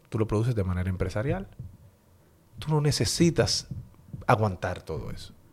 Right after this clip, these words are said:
Y me chocó muchísimo. Porque vi a un hijo criarse con un padre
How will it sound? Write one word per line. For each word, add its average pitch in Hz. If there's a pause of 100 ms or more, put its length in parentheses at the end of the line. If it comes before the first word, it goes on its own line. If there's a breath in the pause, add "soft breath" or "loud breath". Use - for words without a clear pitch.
(920)
Y 165
me 147
chocó 139
muchísimo. 147 (1400 soft breath)
Porque 170
vi 160
a 196
un 214
hijo 185 (200)
criarse 156
con 165
un 180
padre 131